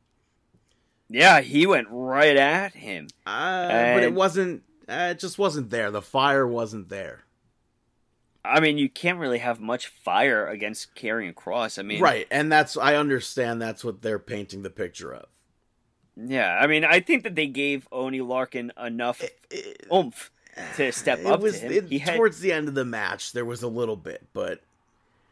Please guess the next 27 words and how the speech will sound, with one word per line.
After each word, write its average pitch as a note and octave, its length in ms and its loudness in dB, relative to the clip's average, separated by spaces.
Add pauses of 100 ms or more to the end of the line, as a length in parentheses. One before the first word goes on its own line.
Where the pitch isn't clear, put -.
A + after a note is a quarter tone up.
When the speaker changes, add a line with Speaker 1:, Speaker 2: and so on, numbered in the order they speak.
Speaker 1:
No, A#3 220 -2
I F#3 280 4
thought, B3+ 260 0
I E3 140 2
thought B3+ 400 0
towards F#3+ 300 -4
the F3 60 -14
beginning D3+ 500 -6
he, C#3 280 -2
he F3+ 140 -10
showed G#3 240 2
chutzpah. - 580 -4
Speaker 2:
Eh. C3 300 -6 (1300)
Speaker 1:
Eh, C4+ 260 -6 (160)
Speaker 2:
But - 120 -8
Speaker 1:
okay. D3 100 4
Speaker 2:
afterwards, D#3+ 520 4
Karrion E3 420 4
Kross D#3 500 2
addressed C#3 600 0
Finn C3 340 2
Balor, C3 640 2 (380)
which A#2+ 260 -8
brings D3 320 2
out D#3 320 4
Finn D3+ 220 2
Balor C3 580 2